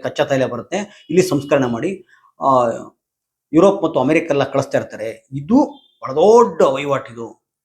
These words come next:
ಸಂಸ್ಕರಣಾ ಘಟಕ ಇರೋದಲ್ಲಿ ಅಲ್ಲಿ ಬಾಂಬ್ ಹಾಕಿದ್ರೆ ಇವರ ಸ್ನೇಹಿತರ ಕತೆ, ಚುನಾವಣೆ ಹೆಲಿಕಾಪ್ಟರ್ ಕೊಟ್ಟರ ಕತೆ, ಪ್ರಚಾರ ಮಾಡಿದ್ರ ಕತೆ ಮುಗೀತು, ಬದುಕು ಬರ್ಬಾತ್ ಅವ್ರದ್ದು. ಮತ್ತೆ ಮುದ್ರಾ ಪೋರ್ಟ್ ಓನರ್ ಇದೇ ಅದಾನಿ ತಾನೇ, ಇವನೇ ತಾನೇ. ಎರಡಕ್ಕೂ ಬಾಂಬ್ ಹಾಕ್ತಾರೆ ಅಂತ ಅಮೇರಿಕ ಹೇಳಿದ್ಮೇಲೆ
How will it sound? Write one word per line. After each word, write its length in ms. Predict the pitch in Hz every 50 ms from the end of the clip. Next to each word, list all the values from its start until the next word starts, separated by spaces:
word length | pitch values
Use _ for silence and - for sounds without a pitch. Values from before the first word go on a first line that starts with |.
| _ _
ಸಂಸ್ಕರಣಾ 460 | - 147 147 143 - 156 135 135 123
ಘಟಕ 320 | 107 123 123 160 170 170
ಇರೋದಲ್ಲಿ 720 | 180 165 151 131 123 117 117 123 117 104 - - _ _ _ -
ಅಲ್ಲಿ 240 | 131 156 175 160 131
ಬಾಂಬ್ 240 | 131 123 123 117
ಹಾಕಿದ್ರೆ 680 | 113 101 - - 104 107 117 120 120 123 123 _ _ _ _ _ _ _ -
ಇವರ 280 | 120 151 170 196 190 165
ಸ್ನೇಹಿತರ 360 | - - - 135 131 127 110
ಕತೆ, 640 | - 110 101 - 120 123 127 127 127 - _ _ _ _ _ _ -
ಚುನಾವಣೆ 420 | 156 170 165 165 156 151 147 143 120
ಹೆಲಿಕಾಪ್ಟರ್ 500 | 123 143 170 165 - 165 - - 147 131
ಕೊಟ್ಟರ 240 | - 123 - 120
ಕತೆ, 340 | 110 - 104 104 - 127 131
ಪ್ರಚಾರ 380 | - - 127 127 - 175 185 185
ಮಾಡಿದ್ರ 260 | 165 151 139 123 123
ಕತೆ 300 | - - 107 - 135 135
ಮುಗೀತು, 840 | 117 104 104 107 127 135 147 160 - - 139 135 120 104 - - 127
ಬದುಕು 240 | 135 143 - - 151
ಬರ್ಬಾತ್ 440 | - 110 110 120 139 165 170 170 156
ಅವ್ರದ್ದು. 380 | 143 127 117 120 - - _ _ _ _ 135
ಮತ್ತೆ 140 | 135 - 147
ಮುದ್ರಾ 320 | 135 135 135 135 165 170
ಪೋರ್ಟ್ 300 | 170 - 165 160 160 -
ಓನರ್ 680 | 156 147 147 151 170 170 165 160 160 165 170 - - _ -
ಇದೇ 120 | 123 165
ಅದಾನಿ 320 | 165 147 139 156 151 151 147
ತಾನೇ, 500 | - 143 139 165 185 - - - _ _ _ _ _ _ _ -
ಇವನೇ 180 | 147 170 175 165
ತಾನೇ. 260 | 170 - 131 135 165 185 139 - - _ _ _ _ _ _ 113
ಎರಡಕ್ಕೂ 300 | 120 135 160 - - 139
ಬಾಂಬ್ 280 | 117 127 139 151 147
ಹಾಕ್ತಾರೆ 260 | 143 135 - 135 123 117
ಅಂತ 160 | 117 117 170 196 226 233 - _ _ _ _ _ _ -
ಅಮೇರಿಕ 340 | 107 120 147 156 151 - -
ಹೇಳಿದ್ಮೇಲೆ 400 | 131 131 131 120 113 117 143